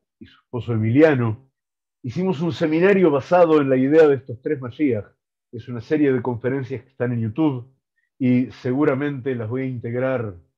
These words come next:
a la playlist re-, de videos relacionados con este libro,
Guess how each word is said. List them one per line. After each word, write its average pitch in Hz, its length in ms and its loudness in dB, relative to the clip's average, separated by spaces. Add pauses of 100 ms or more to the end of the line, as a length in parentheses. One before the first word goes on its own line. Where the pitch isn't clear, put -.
(440)
a 104 80 -12
la 104 160 -8
playlist 131 720 2
re-, 107 260 -8
de 117 340 0
videos 107 400 0
relacionados 113 580 -4
con 113 160 -8
este 113 200 -8
libro, 120 540 -2